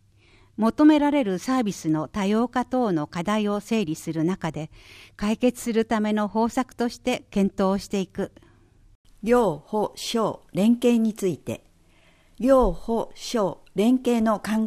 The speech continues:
Speaker 2: え方は？
Speaker 1: 子どもの発達や学びの連続性を視野に入れ、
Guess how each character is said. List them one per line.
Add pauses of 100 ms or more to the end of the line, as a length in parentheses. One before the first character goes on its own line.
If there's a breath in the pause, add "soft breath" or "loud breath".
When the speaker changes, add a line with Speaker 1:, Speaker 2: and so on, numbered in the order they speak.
Speaker 2:
え
方
は？ (2000 soft breath)
Speaker 1:
子
ど
も
の
発
達
や (580 soft breath)
学
び
の
連
続
性
を
視
野
に
入
れ、